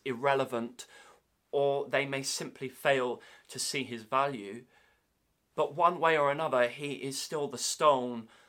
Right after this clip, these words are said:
the builders rejected. And it's tragic when you think about it,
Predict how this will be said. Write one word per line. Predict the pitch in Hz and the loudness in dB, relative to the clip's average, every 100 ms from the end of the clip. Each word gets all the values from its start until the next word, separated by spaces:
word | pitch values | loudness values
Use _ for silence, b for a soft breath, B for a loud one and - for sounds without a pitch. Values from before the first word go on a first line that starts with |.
| b | b
the | - | -10
builders | 123 135 127 120 113 107 - _ b b b | -2 0 2 0 -4 -8 -12 _ b b b
rejected. | 120 117 156 - - 104 - - - _ _ _ _ _ _ _ _ _ _ _ _ _ _ _ b b | -16 -8 -8 -8 -12 -14 -14 -18 -20 _ _ _ _ _ _ _ _ _ _ _ _ _ _ _ b b
And | 143 | -12
it's | - | -12
tragic | - - - - 107 - - - b b b b _ | -8 -4 -2 -2 -8 -8 -14 -20 b b b b _
when | 131 131 | -4 -4
you | 123 | -4
think | - 190 196 | -6 -6 -6
about | 123 104 95 | -10 -8 -8
it, | 80 - | -10 -16